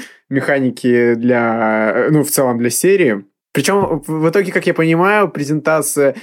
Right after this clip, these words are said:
э, The Greatest Attorney получилась длиннее, чем презентация всех остальных игр. Особенно про Resident Evil Village, где просто вспомнили про суще-, э, про существование, э, реверса, э, и текстом написали: "Мы работаем над D L C".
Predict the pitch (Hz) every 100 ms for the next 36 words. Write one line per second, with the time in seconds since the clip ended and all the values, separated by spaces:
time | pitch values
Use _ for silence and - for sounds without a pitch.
0 | - _ - 139 135 147 156 151 151 151
1 | 147 196 214 175 156 151 151 156 147 160
2 | 143 131 131 143 165 202 185 175 156 147
3 | 139 165 165 - 160 160 180 175 180 131
4 | 135 151 - - 240 233 190 175 175 170
5 | 156 156 165 - 180 175 170 175 147 139
6 | 123 127 147 147 175 170 156 - - -
7 | - 185 175 170 160 156 160 160 - -
8 | - 185 180 175 170 160 160 - 165 160
9 | 160 160 151 - - _ 156 147 147 147
10 | 147 151 156 151 214 214 - 131 117 -
11 | _ _ - 139 147 180 180 175 175 220
12 | 208 190 180 180 180 165 160 208 190 160
13 | 175 170 160 127 151 147 - 131 120 117